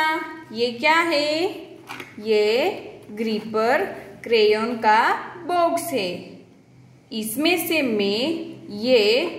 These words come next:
ब्लू कलर का कलर लूँगी। देखो, ये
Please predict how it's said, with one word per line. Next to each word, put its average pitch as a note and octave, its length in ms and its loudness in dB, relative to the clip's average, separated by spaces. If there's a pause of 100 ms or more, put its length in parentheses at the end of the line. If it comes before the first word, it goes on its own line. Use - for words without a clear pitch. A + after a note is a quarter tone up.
(280)
ब्लू E4+ 360 2
कलर E4 420 2
का D4+ 220 2
कलर C#4+ 360 0
लूँगी। C#4+ 520 -4 (540)
देखो, A#3 760 0
ये A3 540 2